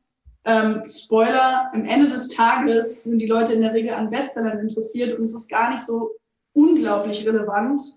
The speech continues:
was ich an Pers-, Personalisierung mache, solange ich die Fitsex und Stephen Kings da auf die Seite packe und andere Wettbewerber, die nicht haben, ähm, werde ich immer vorne stehen.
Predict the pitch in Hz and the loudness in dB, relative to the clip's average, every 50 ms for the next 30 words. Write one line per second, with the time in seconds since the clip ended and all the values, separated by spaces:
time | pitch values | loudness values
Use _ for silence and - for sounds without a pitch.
0 | _ _ _ _ _ - 220 226 226 233 226 226 - 233 240 226 226 233 - - | _ _ _ _ _ -4 -2 -2 0 0 -2 -2 -2 -2 -2 -2 -2 -2 -4 -6
1 | - 233 233 226 233 233 226 226 226 220 214 226 247 254 254 247 240 240 247 - | -8 -6 -4 -2 0 0 0 0 0 0 0 -2 -2 -2 -2 0 0 -2 -2 -2
2 | 262 262 269 262 - _ _ _ _ _ - 226 226 220 226 247 247 247 233 226 | -4 -6 -6 -8 -12 _ _ _ _ _ -2 0 2 2 0 0 -2 0 0 0
3 | 226 226 - - - - - _ _ _ - 226 214 - 262 262 - - 247 247 | 0 0 -4 -8 -12 -16 -20 _ _ _ -6 -6 -4 -2 -4 -4 -4 -4 -4 -4
4 | 240 - - - - 226 233 226 220 - 247 233 220 226 226 226 262 285 294 285 | -4 -8 -10 -10 -6 -4 -2 -2 -2 -2 -4 -4 -2 -2 -2 0 4 4 4 2
5 | - - 220 214 - - - 226 220 214 214 214 220 220 220 233 233 233 233 226 | 2 -4 -8 -6 -6 -8 -8 -6 -4 -4 -4 -4 -4 -6 -6 -6 -6 -6 -4 -6
6 | 220 214 214 214 208 - _ _ _ _ _ _ _ _ _ - 220 233 247 240 | -6 -6 -6 -6 -8 -10 _ _ _ _ _ _ _ _ _ -2 0 0 2 2
7 | 226 233 226 - - 233 226 233 233 226 226 220 220 220 233 285 - - - 220 | 0 0 -2 -4 -6 -4 0 0 2 2 2 0 0 0 0 0 0 -4 -4 -2
8 | 214 214 214 214 226 240 254 262 - - - 214 214 214 214 214 208 - - 208 | 0 2 2 2 2 0 -2 -4 -8 -10 -10 -8 -6 -6 -4 -4 -6 -6 -8 -6
9 | 214 214 208 208 - 233 247 240 240 240 - 220 220 226 233 - - - 262 262 | -6 -6 -6 -6 -4 -4 -2 -2 -2 -4 -4 -4 -4 -4 -4 -6 -8 -10 -10 -6
10 | 262 277 294 294 - - | -2 0 0 0 -2 -4